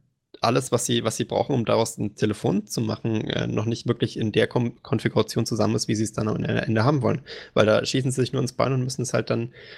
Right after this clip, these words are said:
so bauen, dass es halt mehrere Sachen gleichzeitig fu-,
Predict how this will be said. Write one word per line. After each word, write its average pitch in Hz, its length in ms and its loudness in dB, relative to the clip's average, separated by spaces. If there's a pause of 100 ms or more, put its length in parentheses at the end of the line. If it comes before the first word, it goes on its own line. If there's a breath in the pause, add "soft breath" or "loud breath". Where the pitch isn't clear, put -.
(140 loud breath)
so 127 180 2
bauen, 120 220 4
dass - 160 -4
es - 140 -4
halt 110 160 0 (300)
mehrere 117 260 2
Sachen 117 200 2
gleichzeitig 139 420 0
fu-, - 260 -10